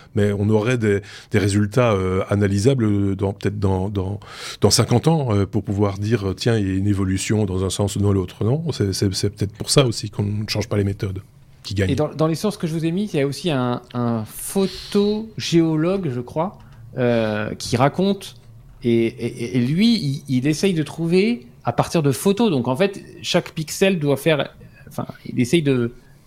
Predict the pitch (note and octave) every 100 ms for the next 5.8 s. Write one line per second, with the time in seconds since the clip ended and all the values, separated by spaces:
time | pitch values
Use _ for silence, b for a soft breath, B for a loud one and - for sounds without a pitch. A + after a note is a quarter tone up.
0 | - C3+ E3 F3 F3 G#3+ D#3 C3+ G3 D#3+
1 | D3 - G3 F#3+ G3 A#3+ B3+ B2+ - F3+
2 | F3+ F3+ - E2 - B2+ A2+ A2 A#2 D3
3 | C#3+ D#3+ D3+ C#3 D3+ E3 A#3 - b b
4 | b - C3 - D#3+ D#3+ C3+ B2 A#2+ B2
5 | B2 B2+ C3 B - E3 F#3